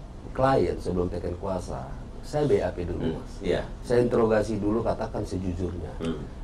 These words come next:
Speaker 1: Karena kalau Anda bohong, maka hasilnya juga tidak maksimal.
Speaker 2: Betul.
Speaker 1: Bahkan bisa menimbulkan kebohongan baru.
Speaker 2: Hmm.
Speaker 1: Jadi, hadirnya Bu Tuti ini ke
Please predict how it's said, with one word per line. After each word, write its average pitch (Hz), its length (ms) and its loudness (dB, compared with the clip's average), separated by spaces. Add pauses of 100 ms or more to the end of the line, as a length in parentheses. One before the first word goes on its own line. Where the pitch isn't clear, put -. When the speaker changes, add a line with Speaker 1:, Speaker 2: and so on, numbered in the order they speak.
(240)
Speaker 1:
Karena 120 300 6
kalau 151 320 8
Anda 123 320 6
bohong, 98 560 6
maka 101 340 -2
hasilnya 104 320 0
juga 87 220 0
tidak 80 240 -4
maksimal. - 480 -8
Speaker 2:
Betul. 160 240 -6
Speaker 1:
Bahkan - 400 8
bisa 107 160 0
menimbulkan 101 480 2
kebohongan 90 480 2
baru. - 180 12 (240)
Speaker 2:
Hmm. - 300 -2 (500)
Speaker 1:
Jadi, 127 560 4
hadirnya 131 800 6
Bu 104 160 0
Tuti 110 320 -2
ini 101 240 -2
ke 95 240 0